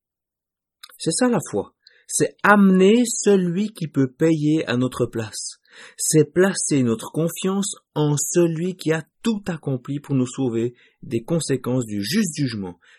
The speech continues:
qui pèse sur nous à cause de nos fautes et qu'il a pris sur lui à notre place. C'est faire confiance à celui qui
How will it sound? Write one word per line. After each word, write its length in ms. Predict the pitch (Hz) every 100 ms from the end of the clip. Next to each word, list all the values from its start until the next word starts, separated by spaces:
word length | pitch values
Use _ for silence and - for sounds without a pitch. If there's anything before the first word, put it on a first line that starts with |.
| _
qui 140 | - 120
pèse 260 | 147 151 -
sur 200 | 135 110
nous 240 | 107 113 _ _ _ -
à 100 | 110
cause 220 | 139 127
de 80 | 117
nos 160 | 113
fautes 460 | 98 98 87 - - _ _ _ _
et 140 | 113
qu'il 180 | - 113
a 60 | 101
pris 220 | 98 -
sur 220 | 117 117
lui 140 | 95 104
à 60 |
notre 200 | 92 87 -
place. 380 | - - - - _ _ _ _ _ _ _ _ _ _ _ _ _ _ _ _ _ _ _ _ _ _ _
C'est 220 | - 139
faire 140 | 143 -
confiance 500 | 143 135 208 202 -
à 80 | 131
celui 380 | - 160 156 151
qui 140 | -